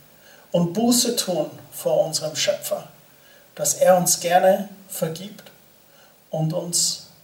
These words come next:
annimmt. Und dann dürfen wir dieses Wunder erleben, was es heißt, Christ zu werden und Christ zu sein und ein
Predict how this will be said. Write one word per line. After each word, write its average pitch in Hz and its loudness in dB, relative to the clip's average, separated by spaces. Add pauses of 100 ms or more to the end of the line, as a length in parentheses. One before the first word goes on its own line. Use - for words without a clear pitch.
annimmt. 143 -4 (1200)
Und 151 -14
dann 156 -4
dürfen 175 2
wir 170 -2
dieses 160 -2
Wunder 208 6
erleben, 180 4
was 151 2
es - -2
heißt, - -2 (480)
Christ - -2
zu 143 -4
werden 170 6
und 143 -2
Christ - 0
zu 175 0
sein 175 4
und 170 0
ein 151 2